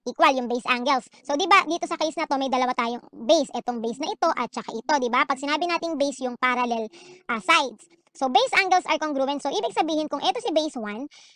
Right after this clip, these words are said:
ito daw angle na ito, ito, ay equal saan? Sa, dito sa ating pangalawang angle dito.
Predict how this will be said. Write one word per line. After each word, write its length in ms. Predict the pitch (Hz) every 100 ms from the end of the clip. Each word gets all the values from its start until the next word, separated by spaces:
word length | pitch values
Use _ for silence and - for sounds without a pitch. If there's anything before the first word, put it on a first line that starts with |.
| _ -
ito 180 | 403 415
daw 160 | 403 311
angle 320 | 381 403 403
na 80 | 359
ito, 160 | - 240 262 240
ito, 180 | 294 240 220 _ _ _ -
ay 100 | 320
equal 240 | 349 339 339
saan? 400 | 349 302 262 226 _
Sa, 240 | - 339 359 277 - _ _ -
dito 240 | 254 320 320
sa 240 | 311 269
ating 160 | 269 262
pangalawang 400 | 254 247 240 240
angle 320 | 240 233 226
dito. 400 | 202 196 208